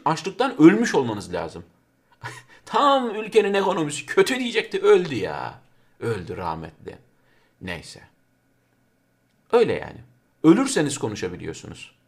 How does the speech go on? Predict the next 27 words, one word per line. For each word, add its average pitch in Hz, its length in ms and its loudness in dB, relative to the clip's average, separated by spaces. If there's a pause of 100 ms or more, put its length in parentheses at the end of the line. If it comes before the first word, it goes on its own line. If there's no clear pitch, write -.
(1700)
İspatlamanız 170 720 -2
lazım. 101 260 -2
Hadi 147 220 -4
bir 160 120 -8
öl 208 220 8
de 180 60 2
göster 135 440 -2
hani. 92 180 -8
Açlıktan 165 440 -4
ölüyoruz 175 460 2
diyorsun 226 260 -4
ya. - 240 -4 (240)
Ölmen 208 380 2
lazım 101 300 -2
onlar 87 220 -10
için. - 240 -16 (920)
Öldüğün 170 360 4
zaman 277 340 2
da 277 60 -4
şey 214 180 0
oluyor. 87 320 -4 (240)
"Ya 117 220 -4
dikkat 135 300 -8
çekmek 127 320 -8
için - 160 -12
ölüyor 85 320 -10
bunlar." 80 380 -18